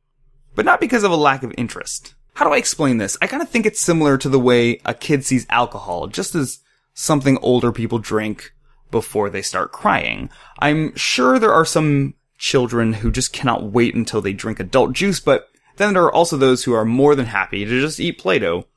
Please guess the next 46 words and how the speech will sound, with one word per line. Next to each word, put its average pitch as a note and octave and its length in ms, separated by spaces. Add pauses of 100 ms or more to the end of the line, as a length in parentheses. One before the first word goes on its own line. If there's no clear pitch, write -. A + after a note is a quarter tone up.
(260)
So - 160
I F#3 60
guess - 180
what B3 100
I'm G3 60
trying G#3+ 220
to F#3+ 80
say B2+ 200
is C#3+ 200
I'm B3+ 180
a E4+ 60
Play-Doh A2 360
eater. A#2 440 (720)
What? E3+ 340
It's C3+ 200
delicious. - 640 (480)
In G#3 320
the - 160
very G#3 480
strong F3 460
possibility E3 640
that C3 160
this D3 120
is D3+ 140
not C#3+ 200
clear, C3 460 (240)
the D#3 100
point G3 340
I'm D#3+ 200
worming D3+ 300
my C3+ 180
way B2 160
towards A2 500
is A2+ 140
that A#2+ 220
E F#3 100
three E3+ 260
just D3 200
never C3+ 180
seemed B2 400
to A#2+ 60
be A2+ 280
a C3 80
thing F#3 400
for B2 140
me. F2+ 320